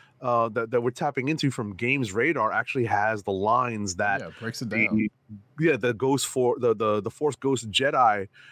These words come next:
Speaker 1: are basically, uh, saying to Rey when she's calling upon,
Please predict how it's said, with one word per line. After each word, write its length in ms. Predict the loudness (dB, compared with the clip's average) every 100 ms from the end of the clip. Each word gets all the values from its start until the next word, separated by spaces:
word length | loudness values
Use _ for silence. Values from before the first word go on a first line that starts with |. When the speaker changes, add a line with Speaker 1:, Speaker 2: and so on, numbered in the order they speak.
| -10 -2
Speaker 1:
are 200 | 0 2
basically, 720 | 0 -2 -2 0 2 2 -2 -4
uh, 400 | -2 0 0 -2 -6 -6
saying 460 | -2 -2 -2 -4 -2
to 240 | 2 2
Rey 440 | 0 0 2 2 0
when 260 | -4 -2
she's 240 | 0 0 0
calling 340 | -2 -2 -2
upon, 580 | -6 -2 0 0 -2 -4